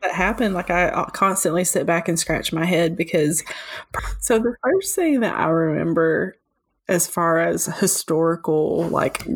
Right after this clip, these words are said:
earth-shattering events that happened in my lifetime was, um, nine eleven. And of course, there was, like,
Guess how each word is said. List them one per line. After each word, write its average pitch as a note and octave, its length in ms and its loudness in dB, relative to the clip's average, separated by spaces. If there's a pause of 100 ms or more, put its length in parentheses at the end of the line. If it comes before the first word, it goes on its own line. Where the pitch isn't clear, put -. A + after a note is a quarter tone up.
(260)
earth-shattering D#3 880 2
events D3+ 600 0
that - 200 -2
happened - 480 0
in E3+ 140 2
my D#3+ 120 2
lifetime D#3+ 760 2
was, D#3+ 760 2 (840)
um, F3 680 2 (420)
nine D#3+ 240 2
eleven. G3+ 680 0 (1200)
And G#3 120 2
of G3+ 140 -2
course, A3 320 0
there D3+ 220 0
was, D#3 160 -2
like, - 320 -4